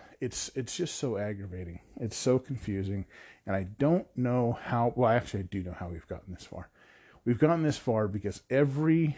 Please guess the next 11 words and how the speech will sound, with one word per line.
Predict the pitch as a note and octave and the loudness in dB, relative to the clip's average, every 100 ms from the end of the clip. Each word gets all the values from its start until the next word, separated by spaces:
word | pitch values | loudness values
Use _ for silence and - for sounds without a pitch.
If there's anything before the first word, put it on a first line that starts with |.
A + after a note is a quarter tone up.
| - | -4
election | A#2+ A#2 A2+ - A#2 | 0 0 0 -4 -6
process | - G#2 G#2 - G#2 | -4 -4 -4 -6 -8
that | F#2+ | -6
goes | G2 F#2+ | -6 -6
by | F#2 F#2+ | -4 -4
and | F#2+ | -2
every | B2 D3+ | 0 0
year | C#3 C#3+ D#3+ C#3+ A#2 | 2 4 6 6 6
that | F#2+ | 0
goes | F#2+ F2+ | -4 -6
by, | - F2 E2+ | -4 -4 -6